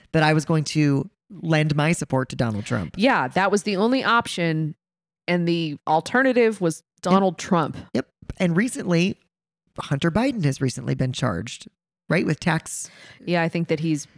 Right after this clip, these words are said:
Speaker 2: uh, taking a
Speaker 1: Yep.
Speaker 2: plea deal. I
Speaker 1: Yep.
Speaker 2: haven't read into it. I just saw the headlines
Speaker 1: But, uh,
Speaker 2: today.
Speaker 1: my thought about that is, if you didn't pay your taxes, you should be in trouble for that. And if, and if Biden did something illegal, I would say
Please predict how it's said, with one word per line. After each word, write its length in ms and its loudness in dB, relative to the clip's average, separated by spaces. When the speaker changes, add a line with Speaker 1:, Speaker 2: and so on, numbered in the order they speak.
Speaker 2:
uh, 180 0
taking 300 -4
a 80 -6
Speaker 1:
Yep. 160 -2
Speaker 2:
plea 220 0
deal. 380 -2
I 60 -2
Speaker 1:
Yep. 100 2
Speaker 2:
haven't 400 0
read 480 -4
into 320 -4
it. 100 0
I 60 -2
just 160 -8
saw 120 -4
the 120 -4
headlines 260 -2
Speaker 1:
But, 140 4
uh, 100 2
Speaker 2:
today. 140 2
Speaker 1:
my 200 4
thought 240 2
about 280 2
that 240 2
is, 420 -2
if 200 0
you 220 4
didn't 220 2
pay 180 4
your 140 4
taxes, 800 -2
you 640 2
should 240 -6
be 80 -2
in 80 -4
trouble 260 -2
for 160 -8
that. 240 -6
And 160 2
if, 300 0
and 160 2
if 100 0
Biden 540 2
did 180 2
something 360 -2
illegal, 520 0
I 160 4
would 160 2
say 460 0